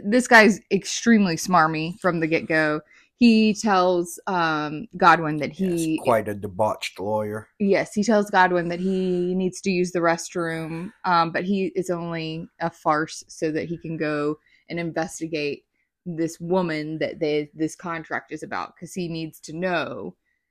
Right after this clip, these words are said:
Speaker 1: this woman that is so important that a contract like this would be drawn up on her. Um, and, uh,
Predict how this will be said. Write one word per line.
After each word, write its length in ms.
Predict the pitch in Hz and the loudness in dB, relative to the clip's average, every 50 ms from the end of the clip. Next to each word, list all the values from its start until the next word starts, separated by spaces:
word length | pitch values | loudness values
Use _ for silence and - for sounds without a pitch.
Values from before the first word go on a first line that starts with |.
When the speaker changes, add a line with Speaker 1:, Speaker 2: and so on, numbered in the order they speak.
| _ _ _ _ _ _ _ - | _ _ _ _ _ _ _ -2
Speaker 1:
this 260 | 175 175 175 175 170 | 0 2 2 2 0
woman 560 | 160 175 170 160 156 147 147 143 147 147 143 135 | -2 -2 -2 -2 -2 -4 -6 -6 -8 -10 -6 -4
that 200 | 165 151 151 151 - | -2 -2 -2 -2 -6
is 140 | 156 151 - | -8 -8 -8
so 580 | - - 175 160 160 151 147 143 139 143 - - _ _ _ _ _ _ _ _ _ _ | -4 -2 0 0 0 0 0 -2 -4 -4 -8 -10 _ _ _ _ _ _ _ _ _ _
important 800 | 185 180 180 - - _ - 190 180 170 - - 170 156 156 - _ _ - | -4 -4 -4 -6 -8 _ -4 -2 -2 -4 -6 -8 -12 -12 -12 -14 _ _ -8
that 140 | 165 175 156 | -6 -4 -4
a 80 | 151 | -4
contract 600 | - - 170 156 151 165 - 143 123 135 - _ 156 | -4 -4 -4 -4 -4 -4 -4 -4 -4 -4 -6 _ -8
like 180 | 139 143 - - | -8 -8 -8 -8
this 220 | 147 139 - - | -8 -8 -8 -10
would 120 | 160 156 | -12 -10
be 120 | 131 139 139 | -8 -10 -10
drawn 340 | 139 160 151 143 143 143 139 | -10 -8 -8 -8 -6 -6 -6
up 200 | 131 135 - - | -6 -6 -8 -10
on 200 | 139 131 127 135 | -14 -14 -14 -12
her. 280 | 151 - - - - 185 _ _ _ _ _ _ _ _ _ _ _ _ | -12 -14 -14 -14 -16 -18 _ _ _ _ _ _ _ _ _ _ _ _
Um, 420 | 185 180 175 175 175 170 170 165 - - | -2 0 2 2 2 2 2 0 -2 -4
and, 500 | 180 180 180 175 170 170 170 170 170 - - _ _ - | -2 -2 0 0 0 -2 -2 -4 -6 -10 -14 _ _ -4
uh, 500 | 196 185 175 175 170 165 165 160 160 156 | -2 0 2 2 2 2 2 0 0 -4